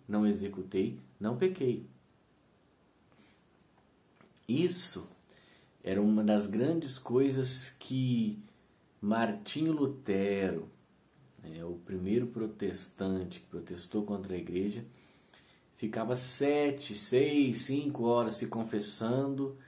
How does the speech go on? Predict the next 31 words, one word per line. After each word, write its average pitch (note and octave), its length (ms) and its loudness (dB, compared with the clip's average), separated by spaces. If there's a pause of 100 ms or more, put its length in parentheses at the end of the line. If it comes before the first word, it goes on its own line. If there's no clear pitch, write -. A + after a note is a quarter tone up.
(300)
porque A#2 220 0
tudo C#3 240 -4
que E3 100 2
ele D3+ 120 4
pensava, B2 720 2
ele B2 100 4
achava A2+ 320 0
que A#2 80 -2
era A#2+ 120 0
pecado. G#2 420 0
E - 20 0
não A#2+ 160 0
é G#3 120 -4
assim. - 400 -6 (2250)
Claro, F2+ 400 0 (1040)
existem F#2 420 -4
os G2+ 120 0
pecados D#2+ 460 -4
veniais G2+ 760 -2 (360)
que - 100 -20
podem G2 420 -2
ser F#2 260 -2
confessados, G#2 1400 -4 (760)
é, C#3 340 2
no G3 240 -2
ato G2 240 -4
penitencial F#2 640 -4
da F2 100 -6
missa, G#2+ 540 -4 (260)
que - 80 -20
são F3+ 400 -6